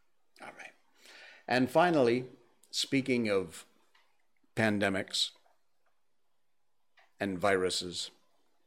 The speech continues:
there are other things going on in the world, lest you forget. And I hope that you would take a moment to remember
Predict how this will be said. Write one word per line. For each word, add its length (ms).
there 220
are 180
other 220
things 480
going 340
on 180
in 80
the 60
world, 460
lest 340
you 60
forget. 540
And 800
I 160
hope 320
that 180
you 60
would 160
take 200
a 60
moment 420
to 220
remember 680